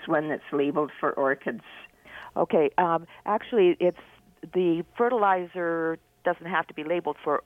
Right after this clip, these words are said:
Speaker 2: orchids, but it should have a high second number.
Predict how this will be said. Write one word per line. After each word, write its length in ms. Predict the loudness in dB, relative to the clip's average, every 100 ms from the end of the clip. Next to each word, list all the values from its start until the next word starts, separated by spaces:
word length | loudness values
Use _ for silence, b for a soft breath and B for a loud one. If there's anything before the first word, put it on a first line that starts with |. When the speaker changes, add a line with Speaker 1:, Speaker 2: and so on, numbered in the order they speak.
| _
Speaker 2:
orchids, 400 | -2 0 -2 -2 -2
but 180 | -2 -2 B B -10
it 100 | -6
should 140 | -2 0
have 380 | 2 2 2 -4 -4
a 100 | -2
high 360 | 2 2 2 -2 -14 -4
second 280 | -2 -2 -4
number. 400 | -4 0 -2